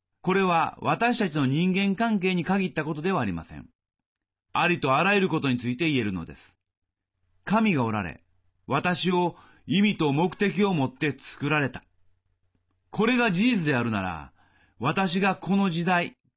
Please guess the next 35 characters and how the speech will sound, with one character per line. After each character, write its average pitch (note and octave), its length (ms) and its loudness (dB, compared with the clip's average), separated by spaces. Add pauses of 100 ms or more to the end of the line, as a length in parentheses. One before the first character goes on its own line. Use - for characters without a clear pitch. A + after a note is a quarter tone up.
こ F3 160 0
の E3+ 160 0
国、 D#3 380 -2 (360)
こ F#3+ 160 0
の G3 140 2
性 F3+ 280 -2
格、 C3+ 380 -6 (480)
こ G3+ 140 0
の G#3 160 4
能 A3 240 4
力 B2 200 -2
で G2+ 300 -2 (220)
生 C#3+ 120 0
ま D#3 120 2
れ D3+ 100 0
て C#3+ 120 -2
き - 100 -18
た B2 120 -2
こ A2+ 120 -12
と C3+ 120 -6
は D#3+ 340 -2 (280)
決 C3 180 -2
し - 80 -10
て A#2 120 -2
偶 A2 180 -2
然 A2 200 -2
で G#2+ 80 0
は G2 80 -2
あ F#2 60 -6
り F2+ 60 -8
ま E2+ 120 -10
せ F#2 100 -12
ん F2+ 40 -10
よ E2+ 120 -10
ね。 G2+ 300 -8